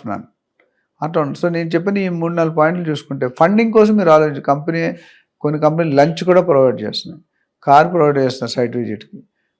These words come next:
లీడ్ జనరేషన్‌కి మార్కెటింగ్ సపోర్ట్ ఇస్తారు, డీల్ క్లోజింగ్‌కి లీడర్ ఉన్నాడు. మీరు చేయాల్సిందల్లా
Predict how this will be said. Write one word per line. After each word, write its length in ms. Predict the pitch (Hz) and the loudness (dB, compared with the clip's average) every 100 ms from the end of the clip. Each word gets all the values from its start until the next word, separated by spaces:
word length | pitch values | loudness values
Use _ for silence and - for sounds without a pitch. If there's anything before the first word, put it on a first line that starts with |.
| _ | _
లీడ్ 240 | 135 156 156 | -4 -2 0
జనరేషన్‌కి 600 | 160 160 156 160 170 147 | 0 0 -2 -4 -4 0
మార్కెటింగ్ 420 | 143 151 151 147 | 0 0 -6 -6
సపోర్ట్ 340 | 139 135 131 | -4 -4 -6
ఇస్తారు, 440 | 113 - 117 123 - _ _ _ _ _ _ 127 | -8 -10 -12 -12 -16 _ _ _ _ _ _ -2
డీల్ 240 | 151 160 | 0 2
క్లోజింగ్‌కి 420 | 160 160 156 160 160 | 2 0 0 -4 -2
లీడర్ 340 | 139 135 131 | 0 -2 -2
ఉన్నాడు. 340 | 120 107 101 | -4 -6 -8
మీరు 460 | - - 135 139 135 | -12 -8 -8 -4 0
చేయాల్సిందల్లా 500 | 139 160 165 160 | 2 0 -4 -2